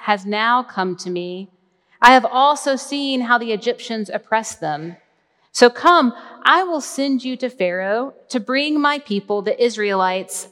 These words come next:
out of Egypt. But Moses said to God,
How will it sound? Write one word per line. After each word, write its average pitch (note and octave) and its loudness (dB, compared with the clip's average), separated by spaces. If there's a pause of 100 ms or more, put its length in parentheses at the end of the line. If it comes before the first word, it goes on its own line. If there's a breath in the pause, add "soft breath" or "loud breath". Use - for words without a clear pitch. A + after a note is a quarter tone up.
out F#3 6
of G3 -2
Egypt. F#3+ -4 (1200)
But F#3+ 2
Moses G#3 -2
said G#3 -2
to F#3+ -10
God, G3+ 0